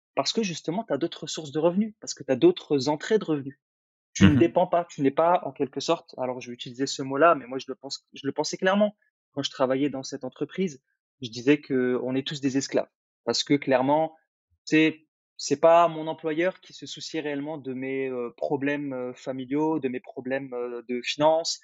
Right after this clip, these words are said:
Speaker 1: Il en
Speaker 2: Mhm.
Speaker 1: avait rien à faire. J'étais juste un numéro. Et si un jour il voulait me virer, il m'aurait viré sans aucun, sans, sans aucune pitié. Donc clairement, j'étais un esclave.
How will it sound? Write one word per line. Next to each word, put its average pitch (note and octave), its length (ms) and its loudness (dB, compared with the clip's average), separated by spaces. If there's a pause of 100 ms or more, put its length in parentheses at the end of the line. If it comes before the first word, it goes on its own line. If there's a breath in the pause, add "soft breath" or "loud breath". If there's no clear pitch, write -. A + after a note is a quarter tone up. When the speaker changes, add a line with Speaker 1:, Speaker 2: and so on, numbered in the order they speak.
(300 soft breath)
Speaker 1:
Il B2+ 180 6
en C3+ 40 6
Speaker 2:
Mhm. C3+ 60 6
Speaker 1:
avait C3 160 2
rien C3+ 180 0
à C3+ 40 -2
faire. B2 220 -14
J'étais A2 220 -10
juste C#3+ 240 -2
un C#3+ 60 2
numéro. C3+ 580 4 (400)
Et B2 60 -6
si - 160 0
un C#3 80 4
jour D#3 180 -2
il D3+ 60 0
voulait B2+ 240 2
me C3 140 -2
virer, B2+ 340 2
il D#3+ 80 0
m'aurait A#2 220 -4
viré B2 240 -4
sans B2+ 280 -6
aucun, C3 380 -2
sans, C3 140 -6
sans C3+ 280 -6
aucune C#3 220 -4
pitié. - 300 -12 (160)
Donc B2 140 -6
clairement, C#3 300 2
j'étais C#3 220 -2
un B2 100 -4
esclave. C#3+ 400 0